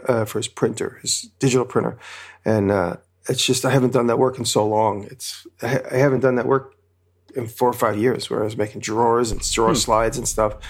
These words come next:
Speaker 1: So I'm a little rusty at all that, but the video's coming together. Uh, hopefully I could wrap that up this week and getting busy. We, we're getting this T V project is gonna be shooting here in, in April. And so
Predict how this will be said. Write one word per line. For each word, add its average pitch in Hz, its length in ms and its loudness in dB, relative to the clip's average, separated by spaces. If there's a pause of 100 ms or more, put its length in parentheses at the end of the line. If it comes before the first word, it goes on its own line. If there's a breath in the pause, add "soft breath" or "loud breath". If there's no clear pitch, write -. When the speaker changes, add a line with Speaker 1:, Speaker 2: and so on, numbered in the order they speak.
(300 loud breath)
Speaker 1:
So - 100 2
I'm 117 100 6
a 120 60 4
little 117 220 2
rusty 113 380 0
at 110 80 2
all 110 160 2
that, 101 220 -2
but - 260 -2 (180)
the 139 140 2
video's 180 320 6
coming 139 260 4
together. 127 520 4 (520 loud breath)
Uh, 120 180 4
hopefully 123 380 4
I 110 60 4
could 107 120 2
wrap 104 220 4
that 110 140 4
up 104 120 0
this - 160 -2
week 113 320 2
and 127 320 0 (880 loud breath)
getting 135 220 6
busy. 139 300 6
We, 131 220 6
we're 131 120 6
getting 131 220 2
this 123 160 2
T 135 120 6
V 123 120 4
project 120 420 2
is 113 80 -4
gonna 123 140 4
be 113 100 -2
shooting 117 300 0
here 117 240 4
in, 110 140 0
in 107 240 -2
April. 120 680 -2
And 117 100 -8
so 101 440 0